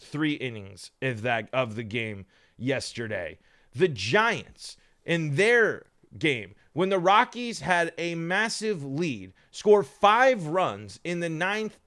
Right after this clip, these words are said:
and the tenth. The performances from Rockies pitching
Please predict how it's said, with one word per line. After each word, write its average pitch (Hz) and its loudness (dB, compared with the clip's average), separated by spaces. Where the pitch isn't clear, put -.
and 180 -6
the 143 -2
tenth. 135 -8
The 165 2
performances 240 4
from 175 -2
Rockies 185 -2
pitching 139 -6